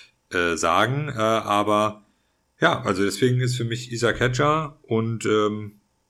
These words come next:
ja, wobei Norris auch, ah, da bin ich, da hab ich gar nicht bei McLaren, da hab ich, bin ich gar nicht drauf eingegangen, aber McLaren hat sich auch wieder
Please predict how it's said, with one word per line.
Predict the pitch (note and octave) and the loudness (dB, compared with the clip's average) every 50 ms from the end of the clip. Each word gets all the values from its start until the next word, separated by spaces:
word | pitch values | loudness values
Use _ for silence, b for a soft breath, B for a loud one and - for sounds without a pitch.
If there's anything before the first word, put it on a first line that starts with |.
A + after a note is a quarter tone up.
| _ _ _ - | _ _ _ -2
ja, | F#2+ F2+ D#2 C#2+ - - _ | 0 0 0 -2 -4 -14 _
wobei | - - - A#2 B2 | -10 -4 -4 -4 -2
Norris | A#2+ B2+ D3 D#3+ D3+ - C3+ | 0 0 2 2 0 0 -2
auch, | C3+ A#2 B2 | -4 -6 -4
ah, | - - | -6 -4
da | - F2 | -4 -4
bin | - G2+ G2+ | -4 -4 -8
ich, | G2+ F#2+ | -8 -6
da | - G2 F2+ | -2 0 0
hab | F#2 - | 0 0
ich | F#2 - | -4 -4
gar | - G2 G2 | -2 -2 -2
nicht | G2 F2+ F#2+ | -2 -4 -6
bei | - F#2+ | -8 -6
McLaren, | F2+ F2 - - - G#2 G#2 G2+ F2+ | -4 -6 -6 -4 -2 -2 -2 -2 -2
da | E2+ | -4
hab | E2 - | -8 -10
ich, | - | -10
bin | - - D#2+ | -14 -14 -14
ich | E2 - - | -12 -8 -6
gar | F#2+ F#2+ | -4 -4
nicht | F2+ - - | -4 -6 -10
drauf | F#2+ - - | -12 -10 -6
eingegangen, | G2 G2+ G#2+ F#2+ - - F2 E2+ F2 F2 | -6 -6 -6 -6 -4 -4 -4 -2 -2 0
aber | E2+ F2+ E2+ B B B B B B B | 0 0 -2 B B B B B B B
McLaren | F2 - - G2+ A2 B2+ C#3+ B2+ B2 | -8 -6 -2 0 2 2 2 2 0
hat | B2+ B2 B2 | 0 0 -2
sich | B2 B2 A#2+ | -2 -2 -2
auch | A#2 - B2 | -4 -4 -4
wieder | B2+ B2 C3+ B2+ C3 C3 | 0 2 2 2 2 -2